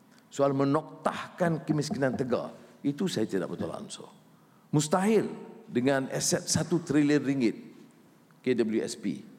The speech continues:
dengan negara yang kini mencatat beberapa kemajuan lain,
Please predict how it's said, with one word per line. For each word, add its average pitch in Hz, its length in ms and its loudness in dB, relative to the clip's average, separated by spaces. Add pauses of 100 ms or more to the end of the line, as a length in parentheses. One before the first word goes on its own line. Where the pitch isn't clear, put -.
(480)
dengan 143 320 2
negara 156 480 4
yang 135 320 0
kini 156 240 0
mencatat 139 640 2 (720)
beberapa 123 400 2
kemajuan 117 480 2
lain, 82 240 -4